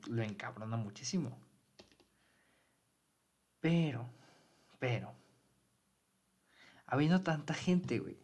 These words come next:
es-, eso es lo que yo digo, güey. Habiendo tanta pinche gente, güey.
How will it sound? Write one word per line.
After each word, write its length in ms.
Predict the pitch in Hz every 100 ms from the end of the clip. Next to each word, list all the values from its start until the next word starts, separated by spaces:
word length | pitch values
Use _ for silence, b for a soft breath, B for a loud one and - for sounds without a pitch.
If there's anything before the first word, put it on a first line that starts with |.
| -
es-, 200 | 127 151
eso 260 | - 185 196
es 40 |
lo 80 | 185
que 140 | 123
yo 80 | 127
digo, 220 | 120 101
güey. 180 | - - -
Habiendo 340 | 139 180 277
tanta 440 | 269 190 180 - -
pinche 260 | 123 -
gente, 320 | - 98 -
güey. 220 | 101 113